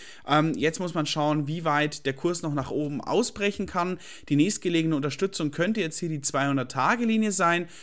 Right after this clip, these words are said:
Sollte es hier nochmal drunter gehen, dann wartet hier auf jeden Fall die Unterstützungszone im Bereich der fünfzig-Tage-Linie. Das absolute Jahreshoch lag ja bei über sechzehn Euro. Da sind wir noch ein kleines Stückchen entfernt, aber wir kommen auf jeden Fall in die richtige Richtung,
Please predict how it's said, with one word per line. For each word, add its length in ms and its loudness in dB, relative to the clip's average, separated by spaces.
Sollte 360 4
es 60 -4
hier 100 0
nochmal 240 2
drunter 280 0
gehen, 300 0
dann 240 2
wartet 320 -2
hier 180 0
auf 160 -6
jeden 220 -2
Fall 240 -4
die 80 -4
Unterstützungszone 920 -6
im 120 -8
Bereich 380 -6
der 100 -6
fünfzig-Tage-Linie. 1200 2
Das 140 -4
absolute 540 2
Jahreshoch 580 2
lag 240 2
ja 60 2
bei 180 2
über 340 0
sechzehn 600 -2
Euro. 520 0
Da 160 4
sind 120 2
wir 100 2
noch 180 0
ein 80 0
kleines 320 2
Stückchen 340 -2
entfernt, 480 0
aber 220 0
wir 100 0
kommen 320 -2
auf 160 -6
jeden 200 -2
Fall 200 -4
in 100 -4
die 80 -4
richtige 420 -2
Richtung, 360 -4